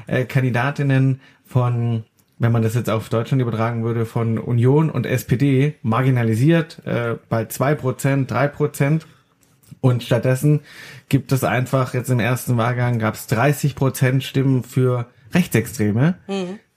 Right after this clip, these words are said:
Speaker 1: Wie krass das ist für
Speaker 2: Ja.
Speaker 1: in, in einer Zeit, wo es eine starke außenpolitische Phase eigentlich ist, auch in Frankreich, wo Macron Handlungsfähigkeit beweisen konnte und das auch getan hat. Und ganz offensichtlich war, dass Le Pen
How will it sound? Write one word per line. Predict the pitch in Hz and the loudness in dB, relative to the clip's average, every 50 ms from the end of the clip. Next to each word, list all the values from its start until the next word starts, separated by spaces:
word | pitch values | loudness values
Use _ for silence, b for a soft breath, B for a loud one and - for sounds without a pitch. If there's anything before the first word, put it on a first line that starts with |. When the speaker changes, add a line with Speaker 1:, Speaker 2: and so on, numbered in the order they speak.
| _ | _
Speaker 1:
Wie | - 135 127 | 0 0 0
krass | - 135 151 165 196 - - | 2 0 0 0 -2 -2 -2
das | - 117 110 110 - | -2 -2 -2 -2 -2
ist | - 139 160 - - - - - | -4 -4 -4 -4 -6 -12 -16 -8
für | - - 135 135 135 131 131 | -2 2 2 4 4 4 2
Speaker 2:
Ja. | 131 117 - B B B B B B B B B B B | 0 -2 -4 B B B B B B B B B B B
Speaker 1:
in, | - 143 139 | 2 2 2
in | 139 - 143 131 | 4 4 4 2
einer | 123 110 | 2 2
Zeit, | - - 135 139 160 175 160 - 131 | 2 2 2 2 2 2 0 -2 -4
wo | 127 127 131 127 123 123 120 | -2 0 0 0 0 -2 -2
es | 117 - 113 110 107 - | -4 -4 -6 -6 -6 -4
eine | 127 120 113 110 | -4 -2 -2 -2
starke | - 143 139 151 - 147 - | 0 0 0 0 0 -2 -2
außenpolitische | 156 170 160 175 147 135 147 147 147 147 135 135 135 | 0 0 0 0 2 2 2 0 0 -2 -2 -2 -2
Phase | - - 131 127 143 143 143 143 | -2 0 -2 0 0 0 -2 -2
eigentlich | 92 120 135 135 147 143 139 135 | -2 -2 -2 -2 -2 -2 -2 -2
ist, | 127 147 143 - | -2 -2 -2 -2
auch | - 117 120 | -4 -2 -2
in | 117 110 | -4 -4
Frankreich, | - 120 127 135 143 - 143 143 147 147 - - _ _ _ _ _ _ _ _ _ _ _ _ _ - - | -2 -4 -4 -4 -2 -2 0 0 0 -2 -4 -8 _ _ _ _ _ _ _ _ _ _ _ _ _ -4 2
wo | 127 123 | 2 4
Macron | 131 127 117 117 - - 127 131 131 131 127 127 B B B B B B | 4 4 2 0 -2 0 0 2 2 2 2 0 B B B B B B
Handlungsfähigkeit | B - 156 156 - 160 151 147 - - 147 139 143 139 139 - - 135 135 131 - | B 0 0 0 0 0 -2 0 0 2 0 2 0 -2 -4 -2 0 0 0 0 0
beweisen | 135 117 123 127 135 135 131 135 123 | -2 0 0 0 0 0 0 -2 -2
konnte | - 135 135 131 131 131 131 | 0 0 0 0 0 0 0
und | 120 110 | -2 -2
das | 113 113 110 | -2 -4 -4
auch | 110 117 | -4 -4
getan | - - - 123 127 131 139 143 | -4 -2 0 2 2 2 4 4
hat. | 143 147 143 135 - B B B B B B B B | 4 4 2 0 -6 B B B B B B B B
Und | B 127 117 | B 0 0
ganz | 107 123 127 - | 0 0 -2 0
offensichtlich | 104 127 117 120 120 139 135 - 143 131 120 | 0 0 0 2 0 0 0 0 0 0 0
war, | 135 127 123 123 | 0 0 0 0
dass | 123 123 117 - - | -2 -4 -6 -6 -4
Le | 123 117 | -4 -4
Pen | 110 - - 139 139 147 147 147 | -4 0 2 2 4 4 2 0